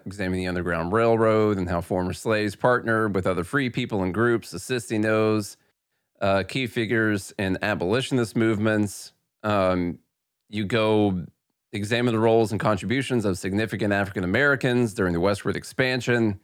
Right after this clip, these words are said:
Um, I mean, so many, there's so many things through here. Uh, I mean, your normal talk about slavery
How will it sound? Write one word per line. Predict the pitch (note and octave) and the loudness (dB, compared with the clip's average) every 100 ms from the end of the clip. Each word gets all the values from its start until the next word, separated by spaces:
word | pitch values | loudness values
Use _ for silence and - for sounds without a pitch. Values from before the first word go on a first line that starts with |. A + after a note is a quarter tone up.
| _ _ _ _ _ _ _ _ - | _ _ _ _ _ _ _ _ 0
Um, | G#2+ G2+ F#2+ F#2 F#2 F2 D#2+ - - - - _ - | 4 4 4 4 2 0 -4 -12 -18 -18 -20 _ -2
I | |
mean, | B2 A2+ G2+ | 0 0 0
so | - D3 | 0 2
many, | B2+ A2+ F#2+ D#2+ _ _ _ _ _ _ _ | 2 0 -2 -6 _ _ _ _ _ _ _
there's | A2+ D#3+ - | -2 0 2
so | D#3 | 2
many | C#3+ B2 | 4 2
things | G2 C3 G2+ E2+ - | 0 0 0 -2 -2
through | G#2 | -2
here. | E2+ F2+ C#2+ - _ _ _ _ | 0 -2 -4 -10 _ _ _ _
Uh, | A2+ G2 F2+ F#2 D#2 _ _ _ _ _ _ _ _ _ _ | -4 0 0 -2 -6 _ _ _ _ _ _ _ _ _ _
I | G#2+ | -2
mean, | G#2 F#2+ F2+ _ _ _ _ _ _ A2+ | 0 -2 -6 _ _ _ _ _ _ -16
your | A2 A#2 A2+ | -2 2 4
normal | A2+ C3 D3+ D3+ D3 C#3+ C3+ - _ | 6 6 6 6 6 4 2 -4 _
talk | - C3 B2+ B2 | 2 4 4 2
about | A2 A2 G#2+ - | 2 2 2 -2
slavery | - B2+ A#2+ F#2 D2 - | -2 0 2 0 -4 -10